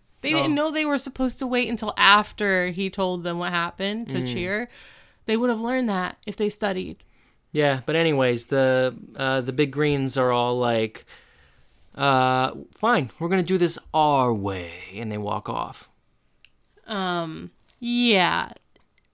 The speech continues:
Speaker 1: They, it escalates very quickly. Like, um, they, I don't know. What happens next?
Speaker 2: <laughs> What happens?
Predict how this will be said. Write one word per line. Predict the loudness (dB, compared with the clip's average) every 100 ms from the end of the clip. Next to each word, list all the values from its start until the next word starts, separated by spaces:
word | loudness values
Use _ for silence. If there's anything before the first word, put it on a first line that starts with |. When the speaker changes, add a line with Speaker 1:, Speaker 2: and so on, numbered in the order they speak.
| _ -20 -6
Speaker 1:
They, | 0 2 2 0 0
it | 4 4
escalates | 4 -2 -4 -6 -6 -6 -8
very | -10 -10
quickly. | -14 -18 -16 -10 -8
Like, | -6 -2 -2 -2 -10 -20 _ _ _ _ -6
um, | -2 -2 -2 -4 -6 -8 -12 -16 _ _ _ _ _ _ _ _ -20 -18 -4
they, | 0 2 2 0 -6 _ _ -20 -20 -20 -20 -20 -6
I |
don't | 0 2
know. | 4 4 2 0 -4
What | -2
happens | 2 2 2 0 0
next? | 2 2 0 -6 -8 -6 -4
Speaker 2:
<laughs> | 2
What | 2
happens? | 6 8 8 8